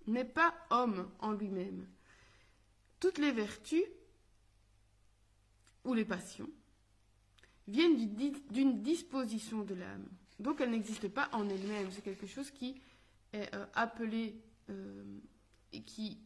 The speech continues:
met l'âme dans une certaine disposition, mais ce n'est pas l'âme elle-même. Elle n'existe pas en tant que telle.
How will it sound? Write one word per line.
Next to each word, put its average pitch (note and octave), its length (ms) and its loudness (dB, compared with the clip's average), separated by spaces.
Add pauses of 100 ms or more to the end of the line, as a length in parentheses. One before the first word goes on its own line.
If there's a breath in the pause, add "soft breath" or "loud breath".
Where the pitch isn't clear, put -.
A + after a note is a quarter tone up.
(400)
met B3 320 4
l'âme G#3 340 2
dans G3 160 -4
une F#3+ 200 -8
certaine G#3+ 420 -6
disposition, F#3+ 580 -10
mais B3+ 80 -2
ce A3 160 -10
n'est G3 60 -6
pas G#3+ 180 -6
l'âme G3+ 420 -4
elle-même. G3 440 -8 (100)
Elle G3+ 140 -8
n'existe G3 340 -10
pas A3+ 160 -6
en G#3+ 120 -4
tant G#3 180 -8
que G3+ 100 -12
telle. G3 380 -12